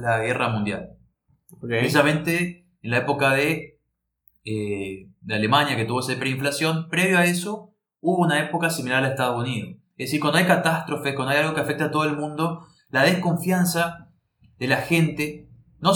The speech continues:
Speaker 1: no por la moneda, sino por la situación, hace que, digamos, ¿cómo puedo decir? Cuando que se retraigan, que sean un poco más... Eh,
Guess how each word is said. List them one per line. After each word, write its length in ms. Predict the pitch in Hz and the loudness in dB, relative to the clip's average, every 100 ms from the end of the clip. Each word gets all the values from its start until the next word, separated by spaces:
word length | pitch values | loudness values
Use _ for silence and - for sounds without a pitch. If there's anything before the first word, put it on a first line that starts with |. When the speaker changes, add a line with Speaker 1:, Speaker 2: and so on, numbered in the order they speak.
| 185 | 4
Speaker 1:
no 140 | 214 | 4
por 120 | 208 196 | 4 4
la 100 | 165 | 4
moneda, 400 | 120 117 107 107 | 4 0 0 -2
sino 320 | 131 151 151 | -4 -4 -2
por 120 | 160 | 0
la 80 | 143 | 0
situación, 960 | 147 123 127 - 180 180 214 - - _ _ _ _ - | 0 -2 -4 -2 2 4 2 -4 -14 _ _ _ _ -2
hace 360 | 165 175 196 180 | 2 2 0 0
que, 500 | 190 220 - - _ _ _ _ _ | 0 0 -4 -18 _ _ _ _ _
digamos, 320 | 135 160 165 | 2 4 4
¿cómo 180 | 165 165 | 2 2
puedo 160 | 165 165 | 4 2
decir? 200 | 165 165 | 2 -2
Cuando 240 | 151 131 | -2 -2
que 100 | 123 | -2
se 120 | 117 | 0
retraigan, 520 | 123 113 123 143 147 123 | 0 0 2 2 2 0
que 80 | |
sean 160 | 117 131 | -2 -4
un 80 | 117 | -4
poco 240 | 135 135 | -4 -2
más... 460 | 131 147 - - - | -2 -2 -4 -10 -10
Eh, 600 | 117 113 107 101 101 - | -10 -8 -8 -10 -14 -20